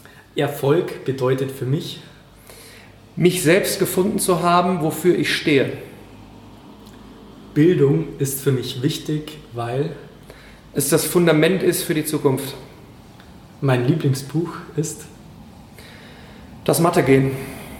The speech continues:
Speaker 1: die beste Gewohnheit, die man haben kann.
Speaker 2: Äh, nicht über andere zu lästern, sondern selbst aktiv zu handeln und das, wofür man steht, äh, anderen mitzuteilen.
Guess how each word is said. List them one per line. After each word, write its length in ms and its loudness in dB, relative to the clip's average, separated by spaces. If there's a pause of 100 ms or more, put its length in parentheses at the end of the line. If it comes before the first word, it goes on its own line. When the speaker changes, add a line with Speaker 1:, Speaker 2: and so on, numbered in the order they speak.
(1400)
Speaker 1:
die 120 0 (140)
beste 340 0
Gewohnheit, 680 0 (100)
die 60 0
man 180 -2
haben 260 0
kann. 260 -2 (1700)
Speaker 2:
Äh, 320 4
nicht 200 4
über 180 6
andere 240 6
zu 140 -2
lästern, 640 2 (220)
sondern 720 2
selbst 520 2
aktiv 400 -2
zu 200 -2
handeln 500 4 (240)
und 340 -2 (580)
das, 220 2
wofür 200 0
man 160 4
steht, 500 0 (340)
äh, 60 -8
anderen 720 0
mitzuteilen. 500 -2